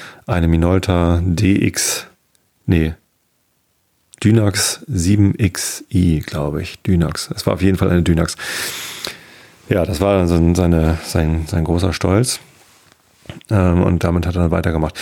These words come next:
Ich bin auch eingestiegen in dieses Geschäft, und zwar zuerst nur zu Hause beim Album zusammenstellen, äh, Fotos, beim Nachbestellen musste man eben dann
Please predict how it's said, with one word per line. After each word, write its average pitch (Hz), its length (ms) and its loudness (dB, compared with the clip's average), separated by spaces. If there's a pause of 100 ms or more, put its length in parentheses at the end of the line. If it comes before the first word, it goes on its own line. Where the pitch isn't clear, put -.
(280)
Ich 127 160 -4
bin 120 120 0
auch 120 260 -2
eingestiegen 156 580 0
in 85 60 2
dieses 82 280 -2
Geschäft, 92 420 -2
und 82 160 -2
zwar 85 320 0
zuerst - 680 -2
nur 82 400 2
zu 87 180 -4
Hause 113 300 2
beim 85 380 0 (640)
Album 98 340 0
zusammenstellen, 87 1040 2 (540)
äh, 82 500 2
Fotos, - 1120 -2
beim 92 380 0
Nachbestellen 90 640 0
musste 92 240 0
man 85 120 2
eben 85 220 2
dann 82 220 2